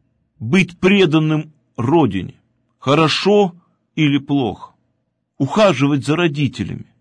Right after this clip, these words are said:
хорошо или плохо? Раньше это были принципы, которые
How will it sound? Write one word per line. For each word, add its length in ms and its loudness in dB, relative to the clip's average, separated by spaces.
хорошо 680 2
или 220 2
плохо? 480 -8
Раньше 560 0
это 320 0
были 480 2
принципы, 680 0
которые 800 0